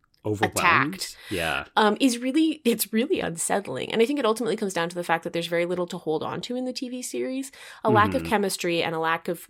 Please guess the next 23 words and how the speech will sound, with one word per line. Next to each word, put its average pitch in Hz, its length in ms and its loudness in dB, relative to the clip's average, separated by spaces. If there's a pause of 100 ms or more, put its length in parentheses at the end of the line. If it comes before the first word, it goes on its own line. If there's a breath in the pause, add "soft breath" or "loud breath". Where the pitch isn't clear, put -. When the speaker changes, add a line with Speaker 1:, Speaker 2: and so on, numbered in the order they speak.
Speaker 2:
meaningful 175 580 -2
character 160 340 -6
development 202 680 -4
mean 175 200 0
that 165 180 -2 (100)
we 202 360 -4
don't 285 160 0
have 277 180 -2
any 277 140 -2
relationships 262 640 -2
with 240 120 -4
these 240 200 -6
folks 254 300 -2
and 180 180 -4
they 180 60 0
don't 185 80 -2
have 180 100 -4
any 185 140 -2
<laughs> 208 100 4
relationships 208 560 -2
to 190 160 -2
each 160 160 -6
other. 277 340 0